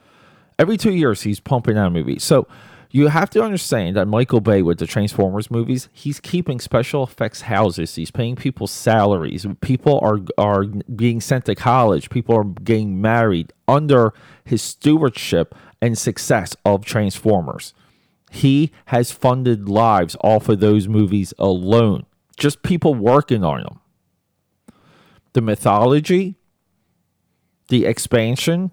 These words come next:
the explanation of Transformers is better than anything we saw in the comic and cartoon.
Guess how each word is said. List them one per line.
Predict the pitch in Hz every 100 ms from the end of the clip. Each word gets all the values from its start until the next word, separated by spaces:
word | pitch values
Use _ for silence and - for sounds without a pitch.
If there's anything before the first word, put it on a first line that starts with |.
| -
the | 110
explanation | 110 - 135 117 113 123 - 160 165 -
of | 110 123
Transformers | - 151 139 - - 143 123 - - - _ _ _ _ _ _ _ _ _ _ _ _ _ _ -
is | 123
better | 95 107 113 120
than | 123 110 -
anything | 113 127 147 139
we | 131
saw | 139 127
in |
the | 135
comic | 151 127 123 131
and | 139
cartoon. | 135 127 - 107 95